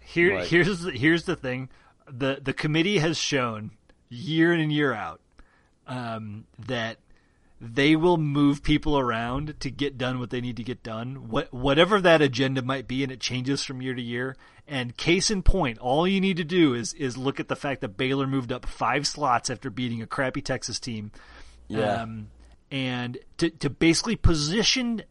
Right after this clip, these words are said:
Speaker 1: Baylor, if they knock off Oklahoma, if Utah loses, if Alabama loses, they can drop Baylor into the playoff.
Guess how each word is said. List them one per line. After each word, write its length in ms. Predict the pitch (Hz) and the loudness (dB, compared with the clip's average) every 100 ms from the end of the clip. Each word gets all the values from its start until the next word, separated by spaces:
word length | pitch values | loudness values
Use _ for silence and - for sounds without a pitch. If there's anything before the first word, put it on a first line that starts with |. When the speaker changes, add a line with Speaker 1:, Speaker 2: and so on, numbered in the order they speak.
| - 139 | -14 -4
Speaker 1:
Baylor, 540 | 170 170 123 113 104 - - - - | 0 0 -2 -4 -8 -16 -20 -20 -2
if 220 | 165 190 | 0 2
they 120 | 208 190 | 2 4
knock 280 | 180 175 | 4 6
off 180 | 180 - | 4 4
Oklahoma, 640 | 175 185 143 139 131 131 - - _ 156 | 0 0 0 0 -2 -6 -8 -20 _ 0
if 240 | 175 - | 0 2
Utah 340 | 175 180 175 170 | -2 0 2 2
loses, 520 | 139 131 123 123 113 - | 2 0 -2 -4 -6 -6
if 160 | 160 180 | -4 0
Alabama 540 | 165 165 151 151 147 | 2 2 0 0 0
loses, 400 | 127 123 123 107 | 0 -2 -6 -8
they 140 | 131 | -8
can 160 | 120 117 | -6 -8
drop 420 | 107 120 143 113 | -2 0 0 0
Baylor 380 | 135 135 131 123 | -2 -2 0 -2
into 160 | 123 117 | -4 -6
the 100 | 117 | -6
playoff. 540 | 123 101 98 101 | -8 -8 -12 -14